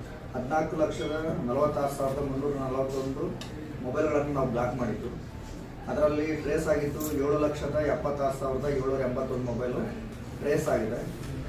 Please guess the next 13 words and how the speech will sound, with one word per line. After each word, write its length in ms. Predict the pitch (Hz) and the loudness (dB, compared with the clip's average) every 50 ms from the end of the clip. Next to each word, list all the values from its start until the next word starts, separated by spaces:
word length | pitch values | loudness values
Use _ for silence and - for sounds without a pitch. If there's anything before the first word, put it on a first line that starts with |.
| - - | -2 0
ಇದರಲ್ಲಿ 580 | 147 151 156 156 151 156 165 170 170 - - | 4 4 4 4 4 2 2 2 2 2 2
ಒಂದು 260 | - - - 160 165 | 2 2 2 4 4
ಲಕ್ಷದ 320 | 160 151 147 - 143 143 151 | 4 4 4 0 0 2 4
ಆರು 420 | 151 151 - - - - - - | 4 6 6 6 4 4 2 2
ಸಾವಿರದ 300 | 147 143 139 139 - 151 | 0 0 0 0 0 2
ಐದುನೂರ 360 | 135 135 135 135 139 135 139 | 2 2 2 0 0 0 0
ಐವತ್ತೆರಡು 340 | 135 139 139 135 135 135 131 | 2 0 0 -2 -2 -2 -2
ಮೊಬೈಲ್ಗಳನ್ನು 500 | 131 127 120 135 131 127 131 127 131 - | -2 -2 0 0 0 0 0 0 -2 0
ಈಗಾಗಲೇ 520 | - 123 123 120 123 131 - - - - - - - - - - - - - | 0 2 2 2 2 2 0 0 -2 -2 -4 -6 -6 -8 -8 -8 -8 -4 -2
ರಿಕವರಿ 340 | 127 123 - 160 156 151 147 | 0 0 2 4 4 4 4
ಮಾಡಿಕೊಂಡು 400 | 143 139 139 - 151 156 175 143 | 2 2 0 0 0 2 2 2
ರಿಟರ್ನ್ 260 | 123 - 147 143 131 | 2 2 2 2 2
ಆಗಿದೆ. 420 | 123 117 113 110 - - - - | 2 2 0 0 -2 -4 -6 -8